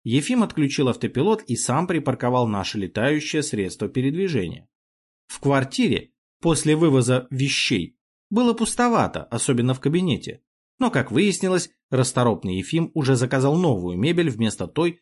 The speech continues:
что увезли в коттедж. Так что на следующей неделе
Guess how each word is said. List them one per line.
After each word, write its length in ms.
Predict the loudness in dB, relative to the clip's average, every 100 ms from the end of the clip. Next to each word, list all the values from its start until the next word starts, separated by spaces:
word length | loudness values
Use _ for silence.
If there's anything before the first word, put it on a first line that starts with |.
| _
что 220 | -4 2
увезли 360 | 4 4 2 -4
в 80 | -4
коттедж. 440 | -4 -4 -6 -10 _ _ _ _
Так 160 | -2 -2
что 140 | 0
на 100 | 0
следующей 440 | 2 2 2 0 -2
неделе 520 | -2 0 0 0